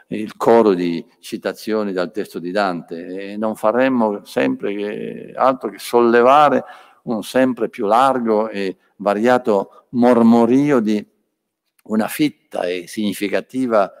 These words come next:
intertestualità, fornendo così l'ennesima prova che letteratura è che cosa?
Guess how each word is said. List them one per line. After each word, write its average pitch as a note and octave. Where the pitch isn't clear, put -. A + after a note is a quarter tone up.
intertestualità, G2+
fornendo A2+
così A#2
l'ennesima A#2+
prova F2
che F#2+
letteratura G#2+
è -
che G2+
cosa? D#2+